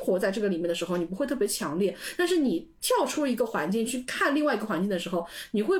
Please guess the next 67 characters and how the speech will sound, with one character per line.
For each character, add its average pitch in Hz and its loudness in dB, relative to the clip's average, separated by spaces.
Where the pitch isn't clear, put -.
对 381 4
这 339 2
些 349 2
细 - 2
小 185 -2
的、 156 0
微 330 4
末 381 4
的 208 4
东 220 0
西 220 -2
有 190 4
一 226 0
种 226 2
很 226 -2
奇 - 0
怪 330 2
的 165 0
感 170 -2
受， 190 2
你 202 0
会 240 2
变 453 0
得 359 2
特 427 0
别 339 2
的 277 4
敏 220 2
锐。 185 0
所 381 2
以 453 6
我 233 2
会 339 2
觉 240 2
得 269 2
旅 196 2
行 240 2
者， 262 2
尤 220 2
其 247 -2
是 269 0
我 202 2
们 165 2
这 269 0
个 359 4
地 254 0
方 240 2
出 269 0
发 269 0
的 262 2
旅 202 2
行 170 0
者 208 2
到 220 0
达 202 0
朝 175 -2
鲜， - -2
我 226 2
们 214 4
往 302 4
往 226 2
是 - -2
会 262 0
很 226 -2
贪 285 0
婪 220 -2
的， - -10